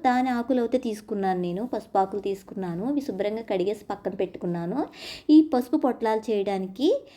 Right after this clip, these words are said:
మ్, ఎలా తయారు చేయాలో చూపిస్తున్నాను. దీనికి ముందుగా ఆకులు తీసుకుని, శుభ్రంగా కడిగేసుకుని,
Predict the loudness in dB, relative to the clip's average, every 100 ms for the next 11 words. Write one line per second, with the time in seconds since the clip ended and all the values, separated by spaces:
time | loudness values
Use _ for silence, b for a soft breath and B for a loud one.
0 | B _ -2 0 -2 -4 -8 _ -14 -2
1 | 2 2 2 2 2 0 0 2 2 0
2 | -4 -6 -6 -4 -4 -4 -2 -2 -4 -4
3 | -2 0 0 0 0 -2 0 -2 -4 0
4 | 0 0 -6 -2 0 0 -4 -2 0 0
5 | 0 -2